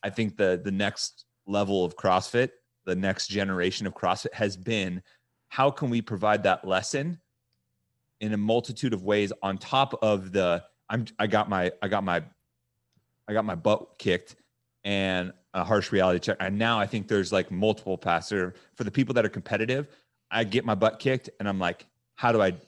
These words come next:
how do I fix that?" And for the people that are intimidated, there's a, a, a s-, maybe a, a softer or more, uh, a more delicate approach to those people to bring them into the fold and help them discover that on their own. So that's where I think CrossFit has grown a ton.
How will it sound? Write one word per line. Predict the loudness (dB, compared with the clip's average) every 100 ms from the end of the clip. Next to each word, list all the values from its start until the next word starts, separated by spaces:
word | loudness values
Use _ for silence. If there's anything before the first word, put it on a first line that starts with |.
| _ -4
how | 2
do | 2
I | 0
fix | -4 -8 -6
that?" | -6 -8 _ _ _
And | -12
for | -4
the | -4
people | -2 -2 0
that | 0
are | 2
intimidated, | -2 -2 -2 0 0 0
there's | 0 0
a, | -2 -4 -4
a, | -4 -2
a | -4
s-, | -8 -8 -4
maybe | -4 -2
a, | -4 -6
a | -10
softer | -6 0 2 2 2 2
or | 2
more, | 2 4 4 2 0 -20 _ _ -4
uh, | 0 0 -2 -8 _ _ _ _ _ _ _
a | 0
more | 2
delicate | 4 4 4 4
approach | 0 2 2 2 0
to |
those | -2 -2
people | -2 -6 -6
to | -6
bring | 0 2
them | 2 0
into | -2
the | -4
fold | -4 -2 -2
and | -2
help | -4 -4
them | -4 -6
discover | -6 -6 -6 -4
that | -2 0
on | -2
their | -6 -6
own. | -4 -6
So | -6 -8 -8 -2
that's | 0 2
where | 2
I |
think | 2 -2
CrossFit | 0 0 0 -6
has | -10
grown | -6 -8 -8
a |
ton. | -12 -12 -12